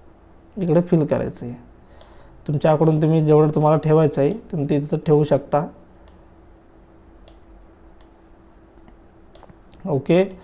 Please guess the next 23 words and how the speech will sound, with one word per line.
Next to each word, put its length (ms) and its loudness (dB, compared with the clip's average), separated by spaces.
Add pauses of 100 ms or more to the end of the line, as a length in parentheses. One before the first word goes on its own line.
(300)
असं 140 -2
आपण 200 2
करू 180 4
शकतो. 580 2 (1200)
ओके, 240 -2
आता 160 2
इथून 200 0
मग 200 0
त्याला 200 4
क्लिक, 360 4 (120)
आता 140 -2
बघा 180 6
ते 140 4
सिलेक्शन 380 6
झालं. 240 8
त्यानंतर 340 6
आपण 220 6
काय 120 8
करू, 240 4 (360)
इथं 180 2
खाली 260 6
लेयरवरती 460 8
येऊ, 180 6